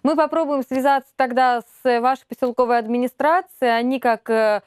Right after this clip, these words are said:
собственники, да, вот, э, наверное, всех учреждений, нам расскажут, как они могут организовать этот процесс. Ну и созвонимся с гаи, чтобы они тоже посмотрели на эту ситуацию. Быть может, там, не знаю, выделят какой-то карман.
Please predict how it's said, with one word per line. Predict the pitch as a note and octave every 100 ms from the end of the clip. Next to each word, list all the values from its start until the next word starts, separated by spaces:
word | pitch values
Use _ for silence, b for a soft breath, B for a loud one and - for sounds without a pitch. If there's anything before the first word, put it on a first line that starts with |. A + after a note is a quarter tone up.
| b b _
собственники, | D4+ B3+ B3+ A3+ G#3+
да, | G#3 C#4+
вот, | C#4 B3+ A3
э, | G#3+ G3+ G3+
наверное, | A3 A3 G#3+ G#3+
всех | G#3 B3
учреждений, | - A#3 A#3+ A3+ D#4 G4 C4 A3
нам | A#3 A#3
расскажут, | B3 A#3+ C4 B3 A#3 - B B B - - _ _
как | A#3+ G3 - - -
они | A3 A#3
могут | A#3 A3+ G3+
организовать | G#3+ A3 A3+ A#3 A3
этот | G#3+ G3+
процесс. | - B3 D4 F4 -
Ну |
и | D#4
созвонимся | C#4+ A#3+ B3+ C#4+ C4 B3+
с |
гаи, | G3+ A#3+ B3 C#4 F#4
чтобы | E4+ - A3+
они | B3 D4
тоже | C4+ B3
посмотрели | - - A3+ C4 C4
на | A#3+
эту | A#3+
ситуацию. | _ - A#3+ B3+ - A#3+ G#3+ b b -
Быть | G#3
может, | C4 B3 A#3
там, | A#3+ G3+
не | G#3
знаю, | G#3 F#3
выделят | F#3 A3+ G#3
какой-то | - G3 G#3
карман. | - A3+ A3+ G#3+